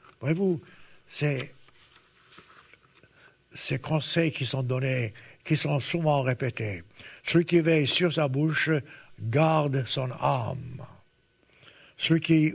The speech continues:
ouvre de grandes lèvres court à sa perte. Ce sont des proverbes faciles à comprendre, di-, mais difficiles à mettre en pratique.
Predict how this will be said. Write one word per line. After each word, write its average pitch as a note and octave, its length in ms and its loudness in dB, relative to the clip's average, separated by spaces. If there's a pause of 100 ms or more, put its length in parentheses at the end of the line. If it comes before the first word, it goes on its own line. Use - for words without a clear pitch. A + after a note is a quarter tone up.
(120)
ouvre F3+ 540 2
de A#2 140 -2
grandes A#2+ 420 -2
lèvres E3 680 2 (680)
court C3+ 420 0
à A2+ 60 0
sa A2+ 180 -4
perte. - 600 -12 (1000)
Ce D#3+ 80 -2
sont G3+ 220 2
des G3 140 4
proverbes F3+ 460 2
faciles D3+ 540 -4
à G2 100 -8
comprendre, D2+ 720 -16 (800)
di-, F3 180 6
mais B2+ 180 0
difficiles D#3+ 640 0
à A#2 100 0
mettre B2+ 240 -4
en G#2+ 80 -4
pratique. - 640 -6